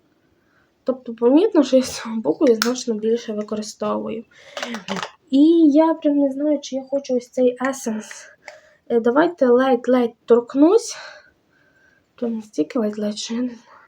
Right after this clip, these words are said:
І ось так поверх є голубі блиски, іншим боком розташую. Просто ледь-ледь торкнулась і підрозташую. На носа вже не буду наносити.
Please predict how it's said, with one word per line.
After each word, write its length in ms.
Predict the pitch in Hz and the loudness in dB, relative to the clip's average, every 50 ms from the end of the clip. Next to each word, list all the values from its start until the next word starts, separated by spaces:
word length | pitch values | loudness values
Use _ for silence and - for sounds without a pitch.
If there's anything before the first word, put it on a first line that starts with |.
| _ _ _ _ _ _ _ _ _ _ _ _ _ _ _ _ _ _ _ - | _ _ _ _ _ _ _ _ _ _ _ _ _ _ _ _ _ _ _ -8
І 180 | 311 285 339 | -6 -4 -4
ось 280 | 359 - 262 254 247 - | -4 -4 -6 -6 -6 -8
так 360 | - - 262 262 277 269 _ _ | -10 -6 -6 -6 -6 -8 _ _
поверх 560 | - 247 240 233 233 233 233 247 254 254 - - _ _ _ _ _ _ _ _ _ _ _ _ _ - - | -6 -4 -2 -2 0 -2 -2 -2 -4 -6 -10 -18 _ _ _ _ _ _ _ _ _ _ _ _ _ -12 -8
є 400 | 247 233 226 226 226 226 226 220 | -8 -8 -6 -4 -4 -2 -2 -2
голубі 440 | 220 214 226 220 220 226 220 226 226 | -2 -4 -6 -6 -6 -6 -6 -6 -6
блиски, 640 | 226 247 254 302 381 381 - - _ _ - - - - | -2 -2 -2 0 -2 -2 -6 -10 _ _ -20 -18 -12 -6
іншим 460 | 254 262 262 254 254 - 226 220 220 | -4 -2 -2 -4 -4 -4 -6 -4 -2
боком 380 | 214 247 285 302 - 370 320 | -2 -2 -2 -2 -2 -4 -2
розташую. 920 | 254 233 247 254 - - _ - 262 - _ _ - 240 226 226 226 226 - _ _ _ _ _ _ _ _ _ _ _ _ _ _ _ _ _ _ - | -2 -2 -2 -4 -6 -14 _ -14 -14 -14 _ _ -8 -8 -8 -8 -8 -12 -16 _ _ _ _ _ _ _ _ _ _ _ _ _ _ _ _ _ _ -2
Просто 560 | 262 285 339 359 370 - _ - 339 330 339 - - - _ - | 0 0 0 -2 -4 -12 _ -6 -4 -4 -6 -6 -12 -20 _ -6
ледь-ледь 600 | 254 240 247 247 240 233 233 226 220 220 220 - | -4 -2 -2 -2 -2 -2 -2 -2 -2 -4 -6 -4
торкнулась 800 | - 226 233 226 - 262 285 311 349 370 392 403 403 - - - - _ _ _ _ _ _ _ _ - - _ _ _ _ _ - | -4 -4 -4 -4 -2 0 0 2 2 0 -2 -2 -4 -10 -14 -18 -20 _ _ _ _ _ _ _ _ -20 -20 _ _ _ _ _ -6
і 380 | 254 262 285 302 294 285 277 - | -2 2 2 4 4 2 0 -2
підрозташую. 1120 | - 262 262 226 226 233 226 - - - - 233 226 - - - - 220 208 208 214 240 311 | -6 -4 -2 0 0 0 -2 -4 -8 -8 -6 -6 -6 -6 -6 -8 -6 -6 -4 -4 -2 0 0
На 180 | 359 349 294 262 | 0 2 2 2
носа 420 | 262 254 254 247 - - - 220 | 2 2 2 0 0 -2 -6 -6
вже 140 | 208 214 220 | -6 -4 -2
не 160 | 214 226 254 | 0 0 0
буду 400 | 240 233 220 220 208 202 208 208 | -2 -2 -6 -12 -10 -10 -8 -6
наносити. 1040 | 208 220 240 240 226 214 190 190 185 185 - - - 233 233 _ - 311 311 320 | -4 -2 -2 -2 -4 -6 -8 -10 -14 -16 -16 -14 -12 -14 -12 _ -2 0 0 2